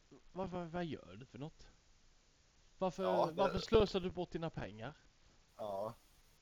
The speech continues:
Speaker 1: Jag kan lova dig att de trettiotre tio hade hållit längre än tio stycken iPhones.
Speaker 2: App-, garanterat.
Speaker 1: Ja, men när folk köper en iPhone så är det inget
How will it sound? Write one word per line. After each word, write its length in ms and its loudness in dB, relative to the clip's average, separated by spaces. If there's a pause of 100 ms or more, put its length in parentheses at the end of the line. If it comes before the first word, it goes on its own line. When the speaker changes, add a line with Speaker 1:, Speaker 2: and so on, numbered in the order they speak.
(400)
Speaker 1:
Jag 160 6
kan 140 8
lova 300 8
dig 80 8
att 120 4
de 200 4
trettiotre 540 4
tio 260 2
hade 160 2
hållit 320 6
längre 420 4
än 100 0
tio 380 0
stycken 500 -2
iPhones. 760 -10 (220)
Speaker 2:
App-, 400 6 (180)
garanterat. 680 10
Speaker 1:
Ja, 340 8 (300)
men 220 4
när 200 2
folk 300 2
köper 340 6
en 140 4 (240)
iPhone 300 -4
så 100 0
är 80 6
det 100 4
inget 500 -2